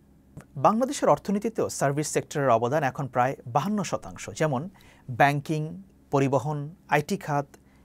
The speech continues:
টেলিকম, এছাড়া পর্যটন, রিয়েল এস্টেট ইত্যাদি বিষয়। বাংলাদেশের জন্য সবচেয়ে বড় বিপদ তৈরি হতে যাচ্ছে গার্মেন্টস শিল্প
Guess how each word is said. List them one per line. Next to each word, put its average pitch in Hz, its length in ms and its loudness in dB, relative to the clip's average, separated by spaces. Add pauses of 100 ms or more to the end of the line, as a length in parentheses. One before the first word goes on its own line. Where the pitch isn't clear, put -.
(320)
টেলিকম, 196 400 4 (880)
এছাড়া 151 360 2
পর্যটন, 147 460 2 (280)
রিয়েল 160 240 6
এস্টেট 151 300 -2 (160)
ইত্যাদি 120 320 -2
বিষয়। - 360 -12 (680)
বাংলাদেশের 254 480 2
জন্য 247 180 0
সবচেয়ে 175 360 -2
বড় 135 160 6
বিপদ 127 360 2 (120)
তৈরি 143 200 2
হতে 185 240 0
যাচ্ছে 214 340 -2
গার্মেন্টস 135 440 4
শিল্প 180 200 -4